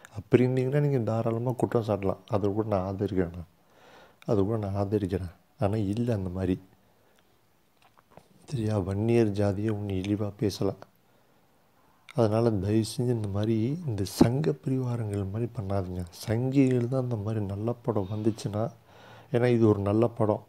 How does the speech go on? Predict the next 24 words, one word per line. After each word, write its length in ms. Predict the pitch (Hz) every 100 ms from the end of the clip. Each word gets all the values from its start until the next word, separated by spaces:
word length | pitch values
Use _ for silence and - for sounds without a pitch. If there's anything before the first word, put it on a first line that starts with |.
| _ -
இந்த 200 | 110 110
மாதிரி 280 | 104 113 110
ஏதோ 200 | 107 113
ஒரு 200 | 113 98
அவதூறு 380 | 98 107 110
சொல்லி 540 | 107 - 98 95 101 - -
இந்த 120 | 95 95
படத்தை 420 | 104 104 - 98 90
ஓட 280 | 101 107 110
விடாம, 640 | 98 95 95 92 95 98 - - - - -
அது 460 | - 104 104 107 98
இது 260 | 104 98 107
லொட்டு 420 | 98 98 95 -
லொசுக்கு 420 | 101 101 95 -
ஆயிரத்தெட்டு 600 | 110 98 101 - 98 101
காரணம் 400 | - 104 107 104
சொல்லி, 480 | 90 98 90 90 90 - _ - - - _ -
ஏன்னா 240 | 110 95
அந்த 300 | 98 110 117
மாதிரி, 500 | 113 120 127 123 120
அந்த 300 | 156 120 117
மாதிரிலாம் 400 | 120 127 135 120
இருக்காது. 440 | 107 107 - 113 101
ஏன்னா 120 | 110